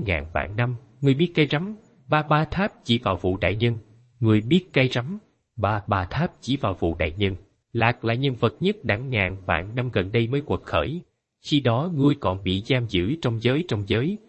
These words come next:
chẳng biết gì cả, ngươi biết cái rắm gì mà lên tiếng, ngoan ngoãn nghe bản ác ma đại nhân đây, ngươi chỉ là một tiểu thí hài. Vụ đại nhân gầm lên, ta đi theo chủ nhân mấy ngàn vạn năm, sống lâu hơn ngươi nhiều, ba ba tháp chỉ vào vụ đại nhân thét lại,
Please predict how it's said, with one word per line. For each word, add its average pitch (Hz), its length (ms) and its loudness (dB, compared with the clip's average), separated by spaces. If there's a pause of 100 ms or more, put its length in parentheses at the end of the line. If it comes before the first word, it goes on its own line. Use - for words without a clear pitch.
(180)
chẳng 120 200 0
biết 180 180 2
gì 107 140 2
cả, 90 320 -4 (200)
ngươi 139 160 4
biết 160 180 4
cái 156 140 2
rắm 160 180 -4
gì 104 200 2
mà 98 120 -2
lên 110 240 2
tiếng, 151 260 0 (300)
ngoan 127 260 0
ngoãn 101 220 -2
nghe 127 140 -2
bản 90 240 -2
ác 160 280 -2
ma 120 200 0
đại 78 140 0
nhân 104 220 -2
đây, 104 200 0 (380)
ngươi 170 200 6
chỉ 156 120 2
là 135 100 0
một 98 220 -2
tiểu 104 200 4
thí 165 140 0
hài. 82 340 -2 (380)
Vụ 135 200 4
đại 131 160 2
nhân 151 260 0
gầm 110 200 2
lên, 135 280 4 (540)
ta 127 240 2
đi 139 200 2
theo 135 220 2
chủ 117 120 2
nhân 147 360 0
mấy 170 140 2
ngàn 87 360 -2
vạn 82 240 -4
năm, 123 220 -2 (340)
sống - 400 -2
lâu 156 200 4
hơn 143 260 0
ngươi 143 200 2
nhiều, 87 280 -4 (300)
ba 110 220 0
ba 110 120 2
tháp 165 320 -4
chỉ 123 280 0
vào 90 240 0
vụ 98 120 0
đại 92 160 -2
nhân 113 200 -2
thét 165 280 -2
lại, 80 260 -4